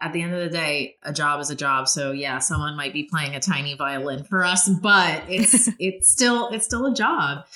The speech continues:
Speaker 1: And wearing so many hats can also be anxiety inducing, right? Like,
Speaker 2: Mm-hmm.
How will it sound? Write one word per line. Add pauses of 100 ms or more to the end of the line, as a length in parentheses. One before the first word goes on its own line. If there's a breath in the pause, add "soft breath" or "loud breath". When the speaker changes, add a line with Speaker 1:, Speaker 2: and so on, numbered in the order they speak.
(240 loud breath)
Speaker 1:
And
wearing
so
many
hats
can
also
be
anxiety
inducing,
right?
Like,
Speaker 2:
Mm-hmm.